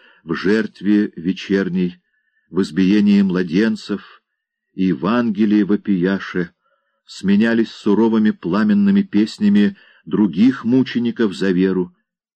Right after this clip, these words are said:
И хотя все это во многом мне было известно, меня неизъяснимо пленяло само действо, то, как эти десятеро завораживали,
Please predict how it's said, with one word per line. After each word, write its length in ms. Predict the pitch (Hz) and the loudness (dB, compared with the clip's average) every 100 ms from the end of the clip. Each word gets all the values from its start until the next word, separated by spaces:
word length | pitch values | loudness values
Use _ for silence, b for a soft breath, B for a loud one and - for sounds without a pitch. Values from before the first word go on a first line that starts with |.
| _ _ _ | _ _ _
И 100 | 90 | -6
хотя 400 | 107 98 147 147 | -4 -2 0 -2
все 260 | - 117 | -2 0
это 260 | 131 123 107 | 0 2 0
во 120 | 107 | 0
многом 480 | 113 131 113 92 92 | 0 0 0 0 0
мне 200 | 95 104 | 0 0
было 380 | 87 95 82 82 | 2 0 0 -2
известно, 680 | 78 120 175 - 185 - _ _ _ _ _ _ | -2 0 0 -2 -10 -10 _ _ _ _ _ _
меня 520 | 85 92 110 123 123 - | -2 0 2 0 -2 -4
неизъяснимо 960 | 87 90 82 76 82 - 95 156 151 | -2 0 -2 -4 -8 -6 -4 -2 -2
пленяло 680 | 139 - 104 104 113 139 131 | -4 -2 0 2 2 0 -2
само 380 | 123 - 101 113 | -4 -4 -4 -4
действо, 640 | 95 101 90 - - 76 - b b b b - | -2 0 0 -4 -12 -12 -12 b b b b -2
то, 200 | 151 143 | 0 0
как 280 | 131 113 | -2 0
эти 260 | 135 127 110 | 0 0 -2
десятеро 840 | 78 123 175 123 - 101 87 76 b b b | 0 0 0 -2 -6 -4 -4 -4 b b b
завораживали, 1200 | 69 98 92 101 123 143 117 107 92 85 76 64 | -6 -2 0 0 0 0 0 -2 0 -2 -4 -8